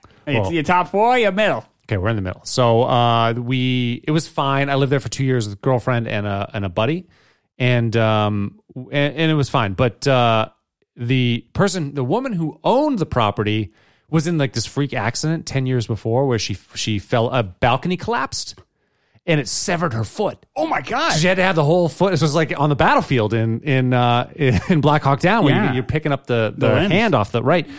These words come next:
Speaker 2: So the, she had to have it reattached. She had a, a really tough limp when I, when I
Speaker 1: Whoa,
Speaker 2: knew
Speaker 1: hold
Speaker 2: her.
Speaker 1: on, hold on, stop, stop. So she had her foot reattached?
Speaker 2: Yeah, had to re-, 'cause it was severed
Speaker 1: Did
Speaker 2: off
Speaker 1: you
Speaker 2: in this
Speaker 1: see
Speaker 2: No, no, you, no, 'cause she wore
Speaker 1: She ever wear shorts
Speaker 2: She
Speaker 1: and,
Speaker 2: did
Speaker 1: like,
Speaker 2: wear shorts, but
Speaker 1: open-toed sandals?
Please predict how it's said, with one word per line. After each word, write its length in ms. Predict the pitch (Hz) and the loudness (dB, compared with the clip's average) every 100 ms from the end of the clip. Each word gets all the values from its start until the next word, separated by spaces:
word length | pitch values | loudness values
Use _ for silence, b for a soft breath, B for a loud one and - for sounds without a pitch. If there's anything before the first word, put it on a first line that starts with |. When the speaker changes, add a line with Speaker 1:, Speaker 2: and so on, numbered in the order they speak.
| B B B B | B B B B
Speaker 2:
So 260 | - 160 139 | 0 2 2
the, 80 | 117 | 0
she 120 | 156 | -2
had 60 | |
to 60 | 135 | 0
have 140 | 131 123 | 0 0
it 60 | |
reattached. 340 | 117 107 117 117 | -2 -2 -2 0
She 100 | 151 | 0
had 220 | 120 107 | 0 -2
a, 140 | - 98 | -4 -6
a 60 | 92 | -4
really 220 | 117 113 | -4 -2
tough 320 | - 117 - 101 | -4 -6 -6 -6
limp 300 | 107 104 - 110 - | -6 -6 -10 -14 -6
when 200 | 104 101 | -4 -4
I, 240 | 101 101 | -4 -4
when 180 | - 107 | -4 0
I 40 | |
Speaker 1:
Whoa, 60 | 254 | 2
Speaker 2:
knew 40 | 226 | 4
Speaker 1:
hold 100 | 226 | 2
Speaker 2:
her. 60 | |
Speaker 1:
on, 40 | 139 | 2
hold 100 | 127 | -4
on, 40 | |
stop, 200 | - 113 - | -4 -10 -10
stop. 240 | 110 107 - | -10 -10 -8
So 100 | 135 | -8
she 140 | 139 | -2
had 60 | 156 | -2
her 80 | 120 | -2
foot 280 | - 202 175 | -2 -2 -2
reattached? 600 | 143 151 - 143 202 156 | -2 -2 -2 -4 -2 2
Speaker 2:
Yeah, 140 | 214 | 2
had 160 | 160 170 | 2 0
to 60 | |
re-, 140 | 147 156 | 0 -2
'cause 160 | - 147 | -2 0
it 40 | |
was 120 | 131 | -2
severed 320 | - 190 151 | 0 0 2
Speaker 1:
Did 40 | 135 | 4
Speaker 2:
off 160 | 175 160 | 4 4
Speaker 1:
you 60 | |
Speaker 2:
in 60 | 139 | 2
this 140 | 113 | 0
Speaker 1:
see 520 | - 160 165 190 202 - | -2 0 0 0 0 0
Speaker 2:
No, 200 | 170 180 | 2 2
no, 100 | 156 | 2
you, 200 | 165 175 | -2 -4
no, 180 | 170 226 | 0 0
'cause 180 | 220 - | 0 -2
she 80 | 240 | -2
wore 180 | 220 254 | 2 4
Speaker 1:
She 60 | |
ever 100 | 190 | 6
wear 140 | 190 180 | 4 4
shorts 360 | - 175 202 | 2 2 2
Speaker 2:
She 80 | 180 | 2
Speaker 1:
and, 40 | 285 | 2
Speaker 2:
did 40 | |
Speaker 1:
like, 40 | 311 | 4
Speaker 2:
wear 140 | 359 | 2
shorts, 720 | 277 - 269 190 87 - - - b b b | 2 2 2 2 0 -8 -8 -12 b b b
but 220 | 175 180 - - | 0 0 -4 -4
Speaker 1:
open-toed 440 | 156 160 147 170 147 | -2 0 0 0 -2
sandals? 500 | - 165 - - | -4 -6 -10 -16